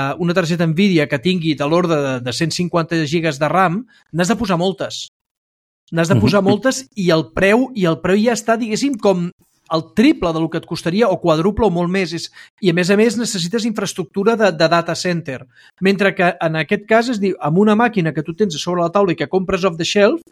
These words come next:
Speaker 1: tu tens una cosa que, si no has de tindre tropocientas transaccions concurrents, per exemple, per una, per una xarxa local, pots fer coses molt interessants, i sobretot per
Speaker 2: Mhm.
Speaker 1: developers. Perquè si està el,
Speaker 2: Vale.
Speaker 1: el developer, eh,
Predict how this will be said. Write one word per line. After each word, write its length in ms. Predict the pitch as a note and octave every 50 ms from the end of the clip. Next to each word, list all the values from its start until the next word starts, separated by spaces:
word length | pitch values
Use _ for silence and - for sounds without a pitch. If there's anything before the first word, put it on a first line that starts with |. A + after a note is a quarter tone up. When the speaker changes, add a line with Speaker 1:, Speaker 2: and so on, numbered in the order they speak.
| _ - _ _ _
Speaker 1:
tu 80 | - G3
tens 200 | F3 A3+ G#3 F#3
una 120 | G#3+ G#3
cosa 220 | G#3+ G#3+ G#3+ A#3 A#3+
que, 160 | - G3 -
si 220 | - - - F3+ F#3
no 100 | F#3+ A3+
has 80 | A3+
de 80 | A#3+ A#3+
tindre 380 | A#3+ B3+ B3 G3+ F#3+ D3+ - -
tropocientas 540 | - F3 E3+ D#3 - C3+ E3 G#3 G3+ A#3 G#3+
transaccions 500 | - A3 A3 G#3+ G#3 G3+ - - G3+ F#3 -
concurrents, 760 | - F#3+ F3+ E3 - E3+ F#3+ G#3+ G#3 F#3+ A3 F4 F#4 - - - _ _ - _ _ _
per 80 | - C#3+
exemple, 180 | D3 F3+ F#3+ E3+
per 120 | - C3+ C#3
una, 220 | E3 F#3 G3 E3+
per 120 | - F3 D#3
una 120 | E3+ F#3
xarxa 300 | F3+ - G3+ F#3 - -
local, 320 | F#3 F3 E3+ G3+ G#3+ A3 G#3+
pots 160 | - G#3+ G#3+
fer 120 | - B3 A#3
coses 280 | - G#3+ F#3+ F#3 -
molt 160 | F#3 F#3 F3 E3+
interessants, 560 | D#3+ E3 D#3+ C#3+ B2+ - D#3 C#3+ B2+ - - - - - _
i 60 | - E3
sobretot 260 | - E3+ E3 F3 E3
per 100 | - G#3+
Speaker 2:
Mhm. 40 | F#3 E3 D3+
Speaker 1:
developers. 520 | D3+ D3+ C#3 B2+ A2 A#2 A2+ - - - _ _ _ _ _ _
Perquè 200 | - C#3 A#2 B2+ A#2+
si 120 | - C#3+
està 220 | C3 - E3+ F3 - -
el, 140 | D3 C#3 B2+
Speaker 2:
Vale. 60 | -
Speaker 1:
el 160 | - D#3 D#3 D3
developer, 560 | E3+ E3+ F3 G3 A3 A#3+ A3 - A#3 B3+ C#4+ F4 - - _ _ _ _ _ _ _ -
eh, 260 | E3 D3+ D3 C#3+